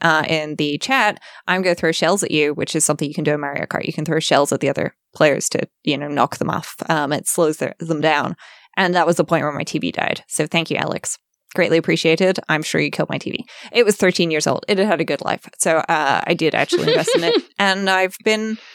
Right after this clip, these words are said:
Speaker 1: trying to carefully moderate my television usage, but also it's a little easier because I do live alone. Um, and I don't necessarily spend all that much time in my living room,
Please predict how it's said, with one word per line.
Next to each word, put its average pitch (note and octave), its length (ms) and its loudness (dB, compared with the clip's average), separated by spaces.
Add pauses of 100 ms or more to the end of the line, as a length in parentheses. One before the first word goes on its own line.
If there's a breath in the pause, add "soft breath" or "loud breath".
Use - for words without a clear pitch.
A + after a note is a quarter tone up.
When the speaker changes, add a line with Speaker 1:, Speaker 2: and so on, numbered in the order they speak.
(280 loud breath)
Speaker 1:
trying F#3+ 420 2
to G3 200 -6
carefully F3 460 0
moderate D#3 480 4
my D3 100 0
television F3+ 520 -2
usage, G3 420 -2
but E3 160 0
also F#3 380 2 (340 loud breath)
it's - 120 -2
a A#3 40 2
little B3+ 180 4
easier C4+ 480 2
because G#3+ 300 -2
I G#3 40 4
do F#3+ 160 0
live F3+ 180 0
alone. D#3+ 500 0 (480)
Um, E3 480 2
and F3+ 180 2
I F3+ 60 4
don't F3 240 2
necessarily E3+ 460 0
spend E3 300 -2
all D#3+ 120 0
that D#3 140 0
much D#3 200 -4
time D#3+ 480 -2
in D#3+ 140 -2
my D#3 180 -2
living D3+ 240 2
room, - 260 -4